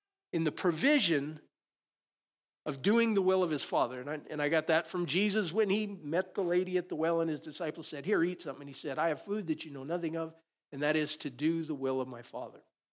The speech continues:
So these green pastures, this is, this is the will of God.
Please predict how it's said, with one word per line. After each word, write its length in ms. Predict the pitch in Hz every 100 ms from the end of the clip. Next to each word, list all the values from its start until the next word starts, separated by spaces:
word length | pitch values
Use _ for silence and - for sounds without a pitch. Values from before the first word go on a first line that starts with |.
| _ _ _ _ _ _ _ _ -
So 220 | 196 - - _ _ _ -
these 160 | 151
green 240 | 135 202 135
pastures, 500 | 170 214 - 107 -
this 180 | 180 160
is, 140 | 123 -
this 160 | 147 147
is 120 | 170
the 60 | 127
will 240 | 123 135
of 100 | 113
God. 300 | 127 196 196